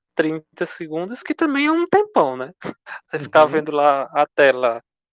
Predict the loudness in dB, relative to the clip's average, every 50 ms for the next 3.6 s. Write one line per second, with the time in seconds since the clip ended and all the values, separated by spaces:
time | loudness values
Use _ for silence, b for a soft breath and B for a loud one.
0 | _ _ _ _ _ _ _ _ _ _ -4 -4 -4 -4 -4 -4 -2 2 2 4
1 | 2 2 0 -4 -4 -4 -4 -4 0 2 2 2 2 2 0 -2 -2 -4 -6 -6
2 | -8 -10 -12 -14 -14 -14 -14 -16 _ _ _ _ _ _ _ -20 -8 -4 0 2
3 | 2 2 2 0 -2 -4 -8 -12 -16 -20 -20